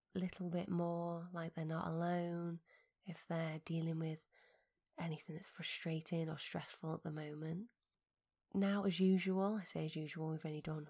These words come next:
one other episode of this, but we're gonna move into our little mini moment of the day where we just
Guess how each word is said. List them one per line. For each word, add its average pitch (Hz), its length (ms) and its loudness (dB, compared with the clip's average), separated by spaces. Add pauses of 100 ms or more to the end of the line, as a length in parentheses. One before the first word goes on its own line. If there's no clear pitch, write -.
(120)
one 151 200 -4
other 151 260 -4
episode 165 440 -6
of - 80 -6
this, - 320 -4
but - 160 -2
we're 160 60 0
gonna 160 180 0
move 165 460 2
into 160 360 -4
our 151 320 -6 (680)
little 320 280 0 (260)
mini 320 200 6
moment 208 540 6 (320)
of 190 140 -2
the 185 80 0
day 175 400 2 (560)
where 170 380 2
we 165 100 0
just - 520 -4